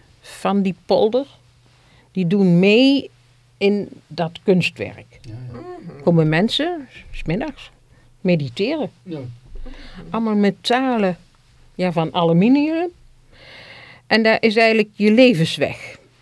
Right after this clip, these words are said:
Speaker 1: Maar je loopt erin en dan stop, want je kunt niet verder. Er staat weer zo'n, eh, <laughs> aluminium paal of, ja. En dan moet je weer terug en dan ga je een zijweg in. Dus het is,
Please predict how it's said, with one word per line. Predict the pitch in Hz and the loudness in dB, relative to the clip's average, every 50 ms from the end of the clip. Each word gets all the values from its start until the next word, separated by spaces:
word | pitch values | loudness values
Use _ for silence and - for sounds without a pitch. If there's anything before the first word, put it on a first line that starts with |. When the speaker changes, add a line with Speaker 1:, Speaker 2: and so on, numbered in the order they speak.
| _ _ | _ _
Speaker 1:
Maar | - 170 156 160 | -6 -4 -2 0
je | 160 160 160 180 | 2 4 4 4
loopt | 196 202 208 208 196 - _ - | 6 6 6 6 4 2 _ -4
erin | 180 - - 202 214 269 339 269 | -4 0 2 4 6 6 6 4
en | - 180 170 | 4 2 2
dan | 160 170 143 131 - - - - _ _ - _ _ _ _ _ _ _ _ _ _ | 4 2 2 0 -4 -8 -16 -20 _ _ -20 _ _ _ _ _ _ _ _ _ _
stop, | - - - _ 226 262 - _ - - - _ | -8 -8 2 _ 6 6 6 _ -10 -20 -20 _
want | - 165 147 123 - - | -2 -2 -2 -2 -6 -8
je | - 160 175 | -4 -4 0
kunt | 165 214 208 151 | 4 4 4 4
niet | 139 160 156 | 2 0 0
verder. | - - 190 196 220 285 277 196 151 | 4 4 4 4 4 2 0 0 0
Er | 139 - | -4 -4
staat | - - 170 139 139 - - | -4 -4 -4 -4 -4 -10 -6
weer | 160 151 139 143 | -2 -2 -2 -2
zo'n, | - - 151 143 151 147 151 | -2 -4 -4 -4 -2 -2 0
eh, | 165 165 160 160 165 160 165 - - - - | 2 2 4 4 4 2 2 0 -2 -16 -10
<laughs> | - - 170 - - - - - - - 175 - - _ - - - - - - | -6 -6 -6 -4 -6 -12 -10 -10 -12 -12 -12 -14 -20 _ -18 -14 -14 -14 -14 -4
aluminium | _ 196 190 190 196 220 202 208 202 190 180 175 - - _ | _ 0 2 4 6 6 6 6 6 4 2 2 -2 -6 _
paal | - 214 185 185 196 226 233 | 2 2 4 4 4 4 4
of, | - - 180 170 - - - - - - | 4 2 0 0 0 -8 -18 -20 -16 -12
ja. | - 160 123 - - - - - - - - - - - | -10 -10 -10 -12 -14 -20 -20 -20 -20 -20 -20 -20 -20 -6
En | _ - 226 | _ 2 4
dan | 214 196 | 6 6
moet | 202 196 190 - | 6 4 4 2
je | 190 | 0
weer | 165 151 151 - | 0 0 0 -2
terug | _ - - 208 247 330 330 - | _ 2 4 4 4 4 2 -4
en | - - 170 | -8 -10 -8
dan | 156 151 | -6 -4
ga | 175 147 127 | -4 -4 -2
je | 139 147 | -2 -4
een | 151 160 | -4 -2
zijweg | 160 185 185 196 208 208 214 214 208 | 2 4 4 6 6 4 4 2 4
in. | 202 214 220 | 4 4 4
Dus | 220 214 220 - | 4 2 2 2
het | 220 190 - | 0 -2 2
is, | - 220 208 - - - - - - | 2 2 2 2 -2 -4 -4 -4 -6